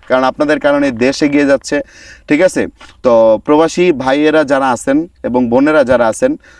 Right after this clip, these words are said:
সবাইকে একটা কথাই বলতে চাই, আহ, অবশ্যই নিজের পরিবারের জন্য কিছু করতে হবে বা পরিবারকে সুখে রাখতে হবে। তবে আপনার দিন শেষে যেটাই করেন না কেন, ঠিক আছে, এইটাও মাথায় রাখতে হবে যে ফ্যামিলি মেম্বারগুলোকে একটু সময় দেওয়া দরকার,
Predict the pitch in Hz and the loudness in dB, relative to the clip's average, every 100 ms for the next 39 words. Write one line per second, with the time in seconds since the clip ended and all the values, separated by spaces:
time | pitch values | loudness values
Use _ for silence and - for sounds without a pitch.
0 | _ - - 262 269 277 269 294 294 311 | _ -6 -2 0 0 0 0 -2 0 0
1 | 285 285 294 - 156 190 _ _ _ - | -2 -2 -2 -2 -2 -4 _ _ _ -4
2 | 110 107 101 98 80 - - 147 - - | -2 0 0 -2 -4 -4 -2 -2 -2 0
3 | 151 147 147 277 - 302 143 285 143 143 | 2 2 2 0 0 2 2 0 -2 -4
4 | 139 131 127 - 269 131 123 123 127 - | -4 -8 -6 -6 -4 -2 0 0 -4 -4
5 | 113 110 131 131 123 135 127 127 135 123 | -6 -4 -4 0 0 -2 -6 -6 -2 -2
6 | - 120 113 127 - - - - 147 175 | 0 -2 -2 -4 -6 -20 -12 -2 2 2
7 | - _ _ - 123 123 131 127 120 135 | -2 _ _ -6 -6 -2 0 0 0 0
8 | 143 160 175 147 143 320 302 285 285 285 | 0 -2 -2 -2 -2 -2 0 0 0 0
9 | 277 269 269 320 _ _ _ - 156 160 | 0 0 -2 -6 _ _ _ -2 -2 -2
10 | 120 95 139 139 170 170 151 147 139 123 | -4 -4 -2 0 2 0 0 0 0 0
11 | 135 120 127 - - - - 113 - 127 | -2 0 -2 -4 -20 -14 -6 -4 0 0
12 | 135 139 131 123 127 127 123 123 117 113 | 2 2 2 0 0 -2 -4 -4 -10 -8
13 | 123 120 120 120 113 101 113 | -6 -4 0 0 0 0 -2